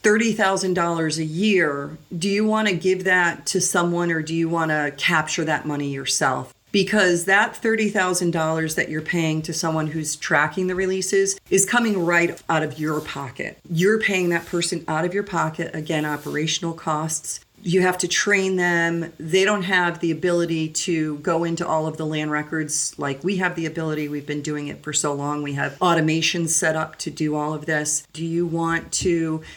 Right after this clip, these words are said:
pay somebody to do it, or do you want to have it done for you for free because you're gonna add it to the C D? It's always a good option to streamline your back-end offices,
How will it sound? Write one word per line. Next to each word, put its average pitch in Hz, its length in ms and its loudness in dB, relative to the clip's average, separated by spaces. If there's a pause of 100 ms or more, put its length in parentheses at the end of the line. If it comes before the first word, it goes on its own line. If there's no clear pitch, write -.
(140)
pay 196 200 6
somebody 208 580 0
to - 140 -6
do 185 260 2
it, 180 200 2
or 165 120 0
do 156 120 -6
you 165 220 -2
want 156 360 -2
to 151 320 -4 (180)
have 160 220 2
it - 120 -4
done 151 240 -2
for 156 160 -6
you 147 180 -6
for 143 220 -8
free 156 280 -2
because 139 360 -6
you're 139 80 -8
gonna 143 240 -4
add 139 240 0
it - 180 -8
to - 140 -6
the 139 100 -6
C 135 300 -6
D? 131 420 -8
It's - 120 -6
always 202 320 0
a 156 40 -4
good 156 220 -2
option 143 400 -2
to 143 100 -8
streamline 147 600 -2
your 135 100 -4
back-end 135 640 -4
offices, 135 720 -4